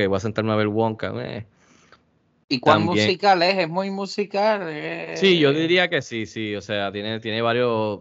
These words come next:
Speaker 1: varios números de musicales con bailes y, y canciones que están chéveres, incluso tiene de las, de las, varias veces tocan los temas, eh, por ejemplo, de Pure Imagination y la de Oompa Loompa, que conocemos ya de las otras películas,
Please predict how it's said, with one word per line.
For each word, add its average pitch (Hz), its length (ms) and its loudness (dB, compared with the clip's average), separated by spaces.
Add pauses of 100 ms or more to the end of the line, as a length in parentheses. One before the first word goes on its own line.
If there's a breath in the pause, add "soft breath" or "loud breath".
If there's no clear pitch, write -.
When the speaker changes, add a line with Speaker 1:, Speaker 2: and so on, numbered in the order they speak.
(120)
Speaker 1:
varios 117 240 0
números 107 760 0
de 104 240 -8
musicales 98 720 -2
con 90 200 -6
bailes 92 400 -2
y, 87 380 -4
y 95 60 -8
canciones 92 440 -4
que 110 60 -6
están 110 180 -2
chéveres, 127 400 4 (220 loud breath)
incluso 117 380 -2
tiene 127 180 0
de 131 120 6
las, 120 260 -2
de 120 80 2
las, 110 120 0 (460)
varias 123 320 -2
veces 127 260 0 (380)
tocan 120 380 0
los 117 120 -4
temas, 113 540 0 (640 soft breath)
eh, 104 340 -2
por 104 120 0
ejemplo, 113 260 2
de 107 100 2
Pure 113 300 0
Imagination 113 920 -2
y 104 220 -4
la 95 240 0
de 95 140 0
Oompa 95 240 -2
Loompa, 117 260 -2
que 95 140 -4
conocemos 95 480 -8
ya 101 180 -4
de 98 60 -2
las 92 160 -4
otras 92 180 -6
películas, 92 500 -4